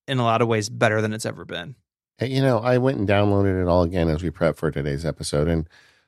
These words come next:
Speaker 2: full disclosure, I've just never been a fan of Evernote.
Speaker 1: Oh,
Speaker 2: It
Speaker 1: yeah.
Speaker 2: just doesn't work for me. And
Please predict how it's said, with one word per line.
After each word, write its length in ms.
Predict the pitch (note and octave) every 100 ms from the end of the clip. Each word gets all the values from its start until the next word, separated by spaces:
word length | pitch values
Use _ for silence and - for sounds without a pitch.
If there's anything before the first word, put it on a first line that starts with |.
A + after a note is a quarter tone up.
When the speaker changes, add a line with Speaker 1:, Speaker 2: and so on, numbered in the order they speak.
| _
Speaker 2:
full 180 | - B2+
disclosure, 560 | A2 G2+ - F2+ F2+ D2
I've 220 | F#2+ G2
just 160 | G2+ F#2+
never 380 | E2+ E2+ F#2+
been 160 | F2+ E2+
a 80 | D#2
fan 260 | F2 D#2+
of 80 | D#2+
Evernote. 420 | E2+ F#2 C2 A1+ - _ _ -
Speaker 1:
Oh, 80 | B2
Speaker 2:
It 40 |
Speaker 1:
yeah. 20 | A2+
Speaker 2:
just 120 | A2 _ _ _
doesn't 300 | - G2+ A#2+
work 280 | G2+ G#2 B2
for 100 | -
me. 380 | C#2 B1+ B1+ F#2+
And 400 | - F#2+ E2 D#2